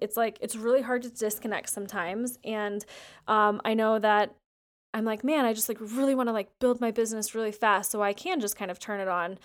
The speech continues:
and not have to worry because I wanna go spend time with my family and not worry about my business." But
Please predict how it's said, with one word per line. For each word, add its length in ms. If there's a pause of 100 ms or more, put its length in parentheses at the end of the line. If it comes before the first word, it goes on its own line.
(300)
and 340
not 280
have 120
to 100
worry 240
because 220
I 60
wanna 180
go 120
spend 240
time 160
with 160
my 100
family 420
and 140
not 220
worry 160
about 180
my 80
business." 540
But 240